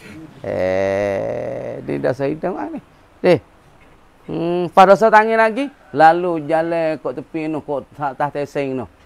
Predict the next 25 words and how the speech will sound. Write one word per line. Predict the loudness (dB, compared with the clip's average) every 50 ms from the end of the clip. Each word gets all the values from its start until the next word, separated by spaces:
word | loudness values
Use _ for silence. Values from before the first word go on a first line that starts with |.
| _ _ _
Ha, | -6 -2 2 4 4 4
nampak | 4 2 0 0 0 -2 -4 -4
tina, | -4 -6 -4 -4 -4 -4 -2
nampak | -2 -2 -2 -2 -6 -6 -6 -6
cek | -8 -6 -4
molek. | -2 -2 -2 -4 -6 -10 _ _ _ _ _ _ _ _
Pak. | _ -2 -2 -2 -4 -8 -20 _ _ _ _ _ _ _ -20 -20 -20 -20 -20 -20 -20 -20 -12 -6
Hei, | -2 2 4 4 6 6 6 6 6 6
adi | 8 8 6 6 4 0 -2 -2 0 2 4 4 4
weh. | 4 4 2 2 0 -2 -4 -10 -18 -20 -20 -20 -20 -20 -20 -20 -20 -20 -20 -20 -20 -20 -20 _ _ _ _ -8
Nah, | -6 -4 -4
nah, | -2 -2 -2 -2 -4 -6 _ _ _ -2
tangi | -2 0 0 0 0 -2 -2 -2
ni | -2 -2
apa | -2 0
saya | 0 0 0
telah | 0 0 0 0
tengok. | 0 0 0 -2 -2 -6 -8 -14 -20 _ -20 -20 -20 -20 -20 -20 -20 -20 -10 -4 0
Mana? | 4 4 4 2 0 -6 _ -20 _ _ _ -20 -20 -20 _ -8 -6
Ming, | -2 -2 -2 0 0 0
ming, | 0 0 0
biasa | -2 -2 -2 -2 -4 -4 -2
ming | -4 -4 -6
nampak. | -6 -8 -4 0 2 2 2 2 -4 -16 -20 -20 -20 -20 -20 -20 -20 -20 -20 -20 -20 -20 -20 -20 -20 -20 -20 -20 -20 -20 -20 -20 -20 -20 -20 -20 -20 -20 -20 -12 -4 2
Eh. | 4 6 6 8 8 8 8 8 8 6